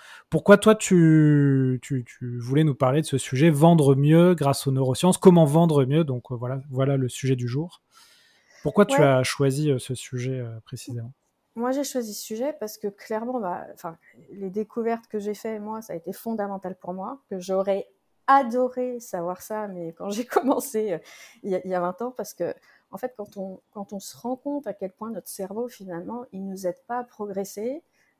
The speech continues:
Speaker 2: euh, bah, ça nous permet d'a-, de, de, de, de mettre en place des stratégies un petit peu, un, un petit peu différentes. Et ce qui, et ce qui m'a, ce qui me plaît beaucoup, moi aussi, parce que bon, moi, je viens quand même d'une culture où il me faut de R O I et tout ça, c'est que c'est pas,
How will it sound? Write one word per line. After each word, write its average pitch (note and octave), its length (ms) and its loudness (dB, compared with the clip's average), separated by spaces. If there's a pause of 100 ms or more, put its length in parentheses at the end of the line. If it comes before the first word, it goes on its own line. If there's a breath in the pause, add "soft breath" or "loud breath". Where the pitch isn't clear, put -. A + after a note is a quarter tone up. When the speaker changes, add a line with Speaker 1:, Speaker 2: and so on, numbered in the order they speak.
Speaker 2:
euh, F3+ 760 -8 (240)
bah, G3+ 80 -2
ça G#3 120 -8
nous G#3 80 -8
permet A3 240 -6
d'a-, G#3 200 -6
de, G3+ 160 -8
de, F#3+ 380 -8
de, G#3 240 -12 (280)
de G#3+ 80 -8
mettre A3+ 220 -8
en G#3+ 60 -8
place A#3+ 260 -12
des G3+ 80 -12
stratégies G3+ 500 -12
un G#3+ 100 -10
petit - 260 -20
peu, A3+ 240 -6
un, F#3 320 -12
un F#3+ 80 -14
petit G3 160 -20
peu G#3 120 -20
différentes. G#3 440 -10 (280 soft breath)
Et G#3 80 -2
ce - 100 -12
qui, A#3 220 -10
et G#3 100 -4
ce - 100 -14
qui - 140 -20
m'a, G3 200 -10
ce - 80 -16
qui G#3 140 -16
me G3+ 60 -14
plaît G#3 280 -10
beaucoup, G#3 460 -12
moi G3+ 160 -12
aussi, F#3+ 260 -12
parce F#3+ 180 -16
que D#3+ 60 -10
bon, F3+ 140 -8
moi, E3 120 -10
je E3 60 -18
viens D#3 100 -12
quand F#3 100 -12
même F#3+ 140 -8
d'une F#3 180 -10
culture G#3 460 -12
où F#3 40 -6
il F3 60 -10
me F3 40 -20
faut - 380 -16
de F3 260 -6
R G3 140 2
O G3 140 4
I A3+ 240 0
et A3+ 60 2
tout G#3+ 120 -6
ça, C4 300 2 (340 loud breath)
c'est G#3 200 -8
que G#3 160 -10
c'est G3+ 180 -6
pas, B3+ 180 -6